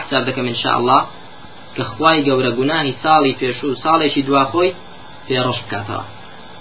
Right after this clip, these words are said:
وصيام يوم عاشوراء، بەڵام ڕۆژووی، ڕۆژی عاشورا،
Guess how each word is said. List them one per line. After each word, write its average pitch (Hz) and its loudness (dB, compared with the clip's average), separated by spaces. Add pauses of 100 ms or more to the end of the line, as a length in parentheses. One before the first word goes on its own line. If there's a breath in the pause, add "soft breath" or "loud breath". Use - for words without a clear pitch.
(640)
وصيام 233 6
يوم 185 6
عاشوراء، 131 4 (720)
بەڵام 175 8
ڕۆژووی، 143 2 (160)
ڕۆژی 135 4
عاشورا، 123 2